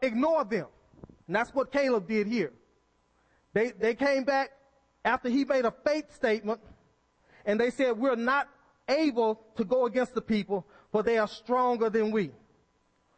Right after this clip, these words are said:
And they brought up an evil report of the land, which they had searched unto the children of Israel, saying, "The land, though which we have gone to search it,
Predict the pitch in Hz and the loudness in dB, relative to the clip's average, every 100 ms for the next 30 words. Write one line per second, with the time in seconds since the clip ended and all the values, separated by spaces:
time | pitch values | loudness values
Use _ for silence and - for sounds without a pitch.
0 | _ 208 220 262 196 285 285 262 262 254 | _ -2 0 0 0 0 0 0 -2 -2
1 | _ 226 208 - 277 381 403 294 240 233 | _ -4 -4 -2 0 2 2 0 0 -2
2 | - 233 196 175 180 180 175 175 220 - | 0 0 0 -2 0 0 0 -2 -4 -14
3 | _ _ _ _ _ - 214 254 247 240 | _ _ _ _ _ -6 -2 0 0 0
4 | 208 - 254 247 - 240 226 214 214 247 | -4 -4 -2 -2 -2 -2 -2 -4 -2 -2
5 | 214 202 190 170 185 180 - 196 190 202 | -2 0 -2 -2 -2 -2 0 0 0 -4
6 | - _ - 185 208 220 285 302 294 285 | -12 _ -8 -2 0 2 2 2 0 0
7 | 277 269 - - _ _ _ 202 247 214 | 0 0 -6 -20 _ _ _ -4 -4 -2
8 | 269 262 247 202 240 269 254 - 285 269 | 0 2 2 0 0 0 0 -2 -2 -2
9 | - 214 214 | 0 -2 -2